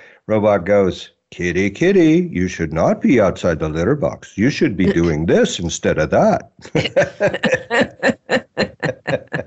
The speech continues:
Speaker 1: I bet, I bet if we say that enough,
Speaker 2: <laughs>
Speaker 1: somebody over there in China is gonna p-, come up with one of these little robot
Speaker 2: I
Speaker 1: guys
Speaker 2: could
Speaker 1: that's gonna
Speaker 2: just
Speaker 1: follow
Speaker 2: see
Speaker 1: it
Speaker 2: a
Speaker 1: around.
Speaker 2: cat
Speaker 1: Yeah.
Speaker 2: whacking crap out of
Speaker 1: Yeah.
Speaker 2: a robot following you
Speaker 1: Yeah.
Speaker 2: around. <laughs>
Speaker 1: A-, and then it,
Speaker 2: Turn
Speaker 1: and it's
Speaker 2: around.
Speaker 1: got a little,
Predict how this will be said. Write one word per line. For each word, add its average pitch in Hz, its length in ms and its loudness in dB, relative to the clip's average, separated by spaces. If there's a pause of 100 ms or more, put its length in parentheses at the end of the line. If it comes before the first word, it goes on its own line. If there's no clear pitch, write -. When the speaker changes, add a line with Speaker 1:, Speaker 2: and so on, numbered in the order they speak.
(480)
Speaker 1:
I 160 80 0
bet, 180 380 2
I 143 100 0
bet 185 160 2
if 160 120 0
we 165 80 2
say 175 260 2
that 160 200 2
enough, 131 320 2
Speaker 2:
<laughs> - 120 -2
Speaker 1:
somebody 175 360 2 (360)
over 147 240 2
there 143 380 4
in 127 260 2
China 160 340 0
is 117 100 -2
gonna 123 280 0
p-, - 180 -6
come 139 160 -2
up 196 140 0
with 131 140 -4
one 101 200 0
of 98 60 -2
these 95 200 -2
little 95 160 0
robot 90 500 2
Speaker 2:
I - 80 -2
Speaker 1:
guys - 320 0
Speaker 2:
could 95 120 -2
Speaker 1:
that's 82 80 -12
gonna 202 160 0
Speaker 2:
just - 100 -4
Speaker 1:
follow 98 260 2
Speaker 2:
see 82 40 0
Speaker 1:
it 90 40 0
Speaker 2:
a - 20 0
Speaker 1:
around. 101 140 2
Speaker 2:
cat 82 220 2
Speaker 1:
Yeah. 117 240 2 (200)
Speaker 2:
whacking 220 460 0 (120)
crap 185 400 0
out 165 140 2
of 165 120 2
Speaker 1:
Yeah. 170 60 2
Speaker 2:
a - 20 0
robot 170 460 0
following 160 380 0
you 156 60 4
Speaker 1:
Yeah. 170 240 4
Speaker 2:
around. 165 180 0 (220)
<laughs> 277 160 2
Speaker 1:
A-, 139 260 0
and 156 160 4
then 160 120 4
it, 165 80 6
Speaker 2:
Turn 135 140 2
Speaker 1:
and 143 100 0
it's 151 100 2
Speaker 2:
around. 208 80 0
Speaker 1:
got 160 100 2
a 160 40 2
little, 156 220 4